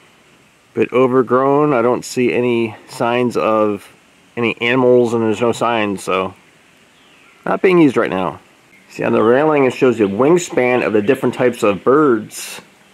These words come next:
Smallest being the American kestrel. Then a Cooper's hawk, peregrine falcon, swallow-tailed kite, got turkey vulture,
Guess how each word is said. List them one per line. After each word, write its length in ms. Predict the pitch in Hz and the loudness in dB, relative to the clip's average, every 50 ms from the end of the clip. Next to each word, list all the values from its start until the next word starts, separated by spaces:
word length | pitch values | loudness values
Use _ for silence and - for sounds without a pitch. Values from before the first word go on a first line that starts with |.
| _ _ _ _ _ _ _ _ _ _ _ _ | _ _ _ _ _ _ _ _ _ _ _ _
Smallest 520 | - - - 110 110 113 113 113 113 - | -20 -10 -4 0 0 2 2 0 0 -2
being 180 | - 117 117 113 | -2 -2 0 0
the 80 | 113 85 | 0 0
American 640 | 87 117 117 117 113 110 113 104 101 95 95 - - _ | 0 0 0 0 0 -2 -4 -6 -6 -8 -10 -14 -18 _
kestrel. 840 | - - 131 143 147 135 - - - 101 101 113 139 170 196 202 - - - - - - - - - - - - _ _ _ _ _ _ _ - - - _ _ _ _ _ - - - - - _ - - - - - - - | -18 -12 -8 -6 -6 -6 -6 -6 -2 0 0 0 0 0 -2 -6 -10 -16 -20 -20 -20 -20 -20 -20 -20 -20 -20 -20 _ _ _ _ _ _ _ -20 -20 -20 _ _ _ _ _ -20 -20 -20 -20 -20 _ -20 -20 -20 -20 -20 -18 -10
Then 220 | - 110 101 95 | -8 -4 -4 -4
a 40 | 90 | -4
Cooper's 460 | - - - - 131 - 131 127 123 | -6 -6 -6 -4 -2 2 2 0 2
hawk, 760 | - - 127 123 120 120 123 123 120 123 117 - - - - - - - - _ _ - - - - _ _ _ - - - - _ _ _ - | 0 0 2 2 2 4 2 2 2 0 -2 -4 -10 -16 -18 -18 -20 -20 -20 _ _ -20 -20 -20 -20 _ _ _ -20 -20 -20 -20 _ _ _ -4
peregrine 400 | - 127 123 120 117 123 120 113 | 0 2 2 2 2 2 0 0
falcon, 840 | - - 120 113 120 120 - - 123 123 120 117 117 117 113 113 110 - - - - - - - | 0 0 0 2 0 0 0 2 2 2 2 2 0 0 -2 -6 -12 -16 -20 -20 -20 -20 -20 -18
swallow-tailed 880 | - - - - 120 120 123 120 113 - - - 135 123 117 113 107 - | -18 -10 -4 0 0 2 2 2 0 0 -2 0 0 2 2 2 0 -4
kite, 540 | - - - 131 131 135 - - - - - _ - - - - _ _ _ - - - - - _ _ - - - | -6 -2 2 2 2 2 0 -4 -10 -18 -18 _ -20 -20 -20 -20 _ _ _ -20 -20 -20 -20 -20 _ _ -16 -10 -8
got 120 | - - | -8 -8
turkey 360 | - - 147 135 131 - 135 | -2 2 2 2 2 2 0
vulture, 840 | 117 117 120 120 123 117 - - 135 123 120 120 120 117 117 113 113 | 0 2 2 2 2 2 0 0 2 4 4 6 6 4 4 2 0